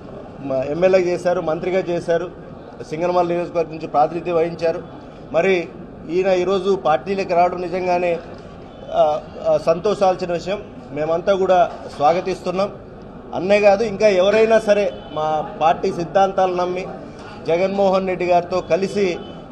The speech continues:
ఈ కూటమి ప్రభుత్వం చేస్తున్న అరాచకాలను ఎదుర్కోవడానికి ఎవరొచ్చినా కూడా స్వాగతించడానికి సిద్ధంగా ఉన్నాం.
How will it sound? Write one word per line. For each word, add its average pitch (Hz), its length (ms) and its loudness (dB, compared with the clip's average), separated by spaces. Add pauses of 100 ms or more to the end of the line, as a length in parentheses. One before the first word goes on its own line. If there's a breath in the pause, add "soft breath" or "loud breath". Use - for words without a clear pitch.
ఈ 175 160 -2
కూటమి 208 480 2
ప్రభుత్వం 185 500 0
చేస్తున్న 180 340 -2
అరాచకాలను 190 680 4
ఎదుర్కోవడానికి 180 720 0
ఎవరొచ్చినా 180 440 0
కూడా 180 380 6 (520)
స్వాగతించడానికి 165 640 2
సిద్ధంగా 175 380 0
ఉన్నాం. 170 500 -2